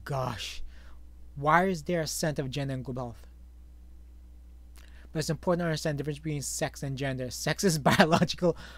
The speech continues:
while gender relates to social. Ah, this is what they're trying to push at. So she, so she tries to claim, well, such a thing as man or, man and woman are, are different, but not really,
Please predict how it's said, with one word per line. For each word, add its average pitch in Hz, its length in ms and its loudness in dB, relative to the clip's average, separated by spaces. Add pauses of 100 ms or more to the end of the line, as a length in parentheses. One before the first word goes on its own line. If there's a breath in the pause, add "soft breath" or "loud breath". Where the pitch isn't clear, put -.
(220 loud breath)
while 160 160 6
gender 156 300 4
relates 156 240 2
to 147 80 -2
social. 143 340 0
Ah, 156 300 6
this 139 140 -2
is - 40 -4
what 156 60 2
they're 147 80 4
trying 139 220 0
to 135 40 -2
push - 300 0
at. 135 240 0
So 156 140 0
she, 139 120 -2
so - 300 0
she 160 140 -2
tries 156 320 6
to 139 80 -6
claim, 147 260 2 (560 loud breath)
well, 170 540 8 (120)
such - 280 -4
a 165 40 -8
thing 160 220 2
as 139 220 0
man 143 340 2
or, 143 400 -4 (800 loud breath)
man 160 280 4
and 156 100 2
woman 151 240 0
are, 143 220 2
are 139 40 0
different, 139 380 0
but 139 100 0
not 139 280 0
really, 143 560 0